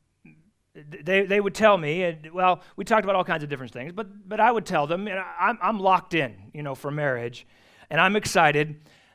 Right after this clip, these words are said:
Uh, I'm not going to have sex with my girlfriend. <laughs> I'm not gonna do it." Um, and I remember a couple conversations about premarital sex in, in particular. One guy was surprised that I wasn't living with,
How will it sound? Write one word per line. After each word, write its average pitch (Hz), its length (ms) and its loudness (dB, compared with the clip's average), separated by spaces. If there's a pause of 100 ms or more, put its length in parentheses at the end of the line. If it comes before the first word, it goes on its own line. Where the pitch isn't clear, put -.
Uh, 131 280 -6
I'm 190 220 0
not 180 240 0
going 160 240 -4
to 160 80 -4
have 147 220 -2
sex 143 280 -8
with 135 120 -12
my 147 160 -8
girlfriend. 135 580 -12 (380)
<laughs> - 380 -14
I'm 139 120 -6
not 156 220 -4
gonna 156 160 -6
do 175 180 0
it." 123 160 -6 (720)
Um, 175 420 4 (360)
and 160 100 0
I 170 40 4
remember 190 400 2
a 170 40 4
couple 196 300 0
conversations 160 720 -4
about 143 300 -4 (180)
premarital 131 460 -10
sex 139 320 -12
in, 143 240 -14 (140)
in 135 100 -16
particular. 156 440 -10
One 220 260 -4
guy 156 220 2
was 160 200 -6
surprised 151 580 -2
that 147 100 -4
I 143 60 2
wasn't 151 340 -4
living 156 520 -6 (360)
with, 139 480 -14